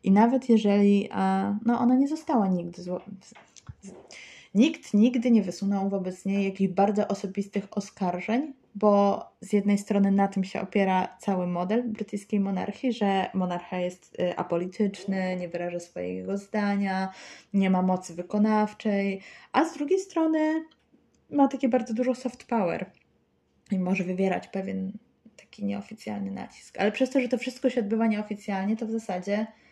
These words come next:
nie jest to możliwe, żeby coś tutaj udowodnić. Ale traktując koronę brytyjską jako symbol, to ona dla wielu osób jest symbolem rzeczy, które są niefajne. Bardzo,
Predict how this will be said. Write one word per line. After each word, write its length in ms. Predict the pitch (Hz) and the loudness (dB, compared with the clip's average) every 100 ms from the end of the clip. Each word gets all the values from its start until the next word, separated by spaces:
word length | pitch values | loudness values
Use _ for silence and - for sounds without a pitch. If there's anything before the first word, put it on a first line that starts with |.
| _ _ _ _ _ _ _ _ _ _ _ _ _ _ _ _ _ 226 | _ _ _ _ _ _ _ _ _ _ _ _ _ _ _ _ _ -6
nie 280 | 208 202 175 | 0 2 0
jest 460 | 170 - _ - _ _ - | -4 -8 _ -20 _ _ -8
to 160 | 180 196 | -6 -4
możliwe, 480 | 190 180 190 185 185 | -4 -4 -6 -8 -8
żeby 380 | 180 190 - - _ | -8 -6 -8 -10 _
coś 320 | - 196 - | -12 -12 -12
tutaj 540 | - - 202 202 208 _ _ - | -18 -12 -10 -8 -12 _ _ -12
udowodnić. 720 | 190 196 196 202 208 208 202 - | -8 -6 -8 -12 -10 -10 -8 -2
Ale 300 | 226 233 233 _ _ _ _ - | 0 0 -4 _ _ _ _ -12
traktując 540 | 196 202 - 233 214 | -10 -6 0 2 2
koronę 340 | - 220 254 247 | 0 2 4 4
brytyjską 520 | 180 - 180 - 185 | 2 -8 -10 -8 -8
jako 200 | - 196 | -6 -6
symbol, 560 | - 196 185 98 143 214 _ _ _ _ | -6 -6 -4 -2 -4 -4 _ _ _ _
to 100 | 220 | 0
ona 180 | 220 240 | 4 4
dla 160 | 233 | 2
wielu 340 | 196 180 208 - | 0 -2 -4 -4
osób 300 | 190 185 208 | -6 -6 -8
jest 180 | 214 - | -10 -6
symbolem 500 | 208 190 - 190 196 | -4 -4 -4 -6 -8
rzeczy, 240 | 196 - | -10 -14
które 240 | - - - | -16 -16 -16
są 140 | - | -12
niefajne. 460 | 185 185 - 185 185 _ _ _ _ - | -12 -12 -12 -12 -12 _ _ _ _ -8
Bardzo, 440 | 190 - 208 202 | -8 -8 -10 -12